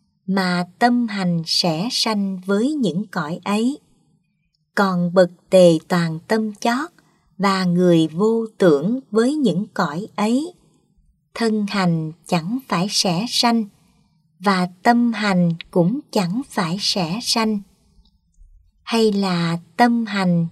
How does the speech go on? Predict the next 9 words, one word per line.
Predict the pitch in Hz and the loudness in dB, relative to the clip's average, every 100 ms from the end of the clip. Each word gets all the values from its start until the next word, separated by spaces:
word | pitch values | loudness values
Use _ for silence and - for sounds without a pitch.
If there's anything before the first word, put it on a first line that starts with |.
| - - | -8 -4
chẳng | 180 170 277 | -4 -4 -8
phải | - 185 190 | -4 -4 -2
sẽ | - - 196 165 233 | -2 -2 0 -2 -4
sanh | - 233 208 202 196 | -2 -2 0 -2 -2
với | 220 262 | 0 -2
người | 302 220 190 175 | 0 2 2 2
nào, | 170 175 165 160 - _ _ _ | 2 2 0 -2 -6 _ _ _
cõi | - 175 160 254 | -4 -2 0 0
nào, | 285 214 175 170 | 0 2 2 0